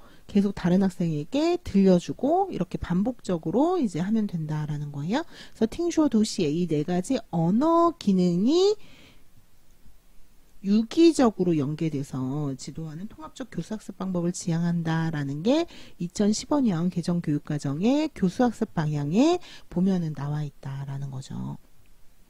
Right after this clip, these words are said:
그랬더니 매초 틀림없어요. 맞습니다. 이천십오 년 개정 교육과정에서 보게 되면은, 어, 이 짝활동,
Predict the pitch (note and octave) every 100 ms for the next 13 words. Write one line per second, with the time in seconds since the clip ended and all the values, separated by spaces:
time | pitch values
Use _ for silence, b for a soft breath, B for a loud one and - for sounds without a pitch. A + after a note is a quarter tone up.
0 | - - - - - B B B G3+ F3+
1 | F3+ G#3+ D4 C#4 D3 - C#4 - - D#4+
2 | E4 C#4+ - G3 E3+ C#3+ - C4+ A#3+ G#3+
3 | G#3+ G#3 F#3+ A#3 A3+ - D4+ C#4 G#3 A#3+
4 | A3 G3+ G3+ F#3 - E3 F#3+ D3 G#3 D4+
5 | E4 E3 E3 F3 E3+ D#3+ E3 D#3+ D3 D#3+
6 | C4 F4+ G4+ B B B B B B E3
7 | C#3+ - G3 - - - D4+ - - D4+
8 | - D3+